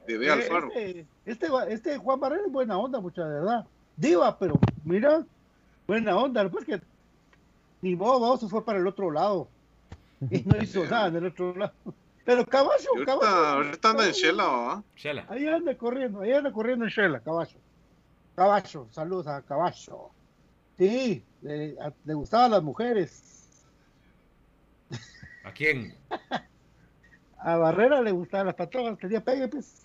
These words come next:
Speaker 2: Barrera.
Speaker 3: Al revés, a, a las patojas le gustaba Barrera.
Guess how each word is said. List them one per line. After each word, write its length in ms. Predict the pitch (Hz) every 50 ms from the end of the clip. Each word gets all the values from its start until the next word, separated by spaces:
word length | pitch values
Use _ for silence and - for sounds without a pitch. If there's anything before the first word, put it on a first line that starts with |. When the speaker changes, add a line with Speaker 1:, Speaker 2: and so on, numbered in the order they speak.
| - - - -
Speaker 2:
Barrera. 440 | 196 165 156 175 208 220 214 175 135 _ -
Speaker 3:
Al 140 | 110 107 101
revés, 340 | 104 101 117 170 202 180
a, 60 | 135 120 113
a 140 | - 117 123
las 160 | 123 117 -
patojas 460 | - - - - 190 208 196 196 170
le 80 | 139 127
gustaba 380 | 110 101 - - 131 131 120
Barrera. 420 | 104 101 107 139 180 151 98 87